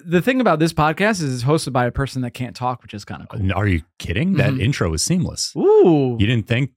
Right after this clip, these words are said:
Speaker 2: that? No, that was really impressive.
Speaker 1: Oh, sweetie, thank you so much.
Speaker 2: And at the end of the podcast that you did on my pod-, that's, this was not a plug, but I was just
Speaker 1: Mm-hmm.
Speaker 2: saying you recited a Abraham Lincoln speech or
Speaker 1: Yes.
Speaker 2: part of the speech
Speaker 1: Mm-hmm.
Speaker 2: that was better than the man himself.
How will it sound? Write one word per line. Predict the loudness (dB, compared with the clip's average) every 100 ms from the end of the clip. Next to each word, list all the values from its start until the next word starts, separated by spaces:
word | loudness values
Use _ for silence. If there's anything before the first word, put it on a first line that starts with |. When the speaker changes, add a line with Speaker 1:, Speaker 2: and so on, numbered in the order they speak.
| -6
Speaker 2:
that? | -4 0
No, | 0 0 0
that | -2
was | -2 0
really | 2 2
impressive. | 0 -2 -6 -4
Speaker 1:
Oh, | -2
sweetie, | -2 -2 -4 -2 -4
thank | -4 -6
you |
so | -6 -6
much. | -4 -4 -2
Speaker 2:
And | -2
at | -2 -2
the | -2
end | 2 2 2
of | 2 0 -2
the | -2
podcast | -2 -2 -4
that | -2
you | -2
did | -2 -2
on | -2
my | -2 -4
pod-, | -8 -8
that's, | -8 -6 -8
this | -4 -4 -2
was | -4
not | -4 -2
a | -4
plug, | -2 -4 -2
but | -4
I | -2
was | 0
just | 0
Speaker 1:
Mm-hmm. |
Speaker 2:
saying | 0 -2 0
you | 2 2
recited | 0 0 -2 -2 -2 -2 -2
a | -4
Abraham | -4 -4 -2 -2 -2 -2 -2
Lincoln | -2 -2 -4 -6 -8 -10 _ -6
speech | -4 -2 -2 -2 -4
or |
Speaker 1:
Yes. | -2 0
Speaker 2:
part | -2
of | -4
the |
speech | -4 -2 -2 -4 -10 -6
Speaker 1:
Mm-hmm. | -6 -6 -6
Speaker 2:
that | -6 -4
was | 0 0 0 -6 -6
better | -6 -2 0 0
than | 0 0 0
the | 0
man | 0 0
himself. | -2 -4 -6 _